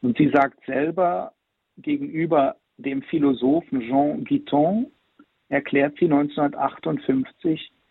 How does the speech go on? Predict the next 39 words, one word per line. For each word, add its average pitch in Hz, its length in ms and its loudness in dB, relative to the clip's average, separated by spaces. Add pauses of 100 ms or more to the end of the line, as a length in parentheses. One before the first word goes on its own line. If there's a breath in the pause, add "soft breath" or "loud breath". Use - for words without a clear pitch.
(640)
der 135 260 0
dann 131 180 4
gefragt 135 560 0
hat, - 180 -8
der 120 140 -6
sie 131 180 -2
auch, 123 300 0 (100)
ähm, 120 360 -2 (360)
verwundert, 139 600 2
mehr 135 260 -6
oder 127 160 -2
weniger 127 340 0
gefragt 131 460 -6
hat, 139 160 -2
wie 131 80 -2
das 123 160 0 (140)
denn 135 160 0
so 135 140 4
sein 135 340 2
kann. 127 340 -2 (520 loud breath)
Und 131 180 -2
da 143 80 2
sagt 139 320 0 (100)
sie, 160 160 -2
„Ich 170 120 0
ernähre 160 460 2
mich 165 260 -6
von 147 260 2
nichts - 260 -4
anderem. 135 680 0 (720 soft breath)
Mein 151 240 4
Mund 185 260 4
wird 170 220 2
befeuchtet, 160 680 -2
aber 156 180 -2
ich 147 180 -4
kann 165 220 -2
nicht 156 200 -8
schlucken. 131 540 -2